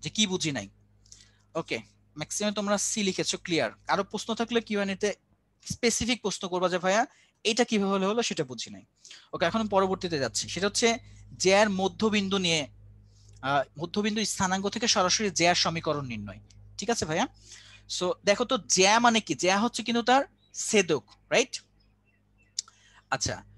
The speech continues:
so যদি তার ছেদক হয়, তার মানে দেখো, এই বৃত্ত দেওয়া আছে এটা,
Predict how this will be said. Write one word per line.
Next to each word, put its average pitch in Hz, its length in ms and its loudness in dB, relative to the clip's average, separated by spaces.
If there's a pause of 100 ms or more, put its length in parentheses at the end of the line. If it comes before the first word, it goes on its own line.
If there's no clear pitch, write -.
so - 140 -2
যদি 185 220 0
তার 240 120 4
ছেদক 226 460 2
হয়, 190 340 2 (720)
তার 170 120 2
মানে 185 100 2
দেখো, 185 200 2
এই 202 220 2
বৃত্ত 190 280 -2
দেওয়া 202 180 4
আছে 190 220 2
এটা, 226 220 4